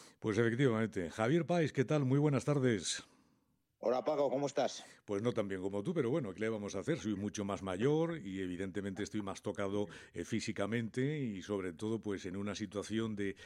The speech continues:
Speaker 1: de espera, ¿no? De tensa espera para ver si puedo entrar en la nueva Romareda alguna vez. Bueno, ¿cuáles son tus sensaciones después de la victoria y después de estos días,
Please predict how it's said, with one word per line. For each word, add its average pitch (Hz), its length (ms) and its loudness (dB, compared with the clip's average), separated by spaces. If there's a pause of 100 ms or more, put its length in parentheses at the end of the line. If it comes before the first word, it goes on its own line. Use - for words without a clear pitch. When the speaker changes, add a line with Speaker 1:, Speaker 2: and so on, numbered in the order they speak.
(140)
Speaker 1:
de 95 160 -4
espera, 110 380 -2
¿no? 117 100 0
De 107 140 0
tensa 143 300 -2
espera 147 320 -4
para 113 180 -2
ver 139 140 -2
si 127 120 0
puedo 143 320 2 (240)
entrar 95 540 -4
en 123 100 0
la 98 120 -2
nueva 117 340 2
Romareda 101 560 0
alguna 90 280 0
vez. 71 200 -12 (280)
Bueno, 160 200 2
¿cuáles 160 220 4
son 160 100 0
tus 143 160 -2
sensaciones 117 640 2
después 98 340 -2
de 98 160 2
la 95 100 2
victoria 127 500 2
y - 20 -2
después 101 280 -4
de 98 60 -2
estos 87 240 -8
días, 120 380 0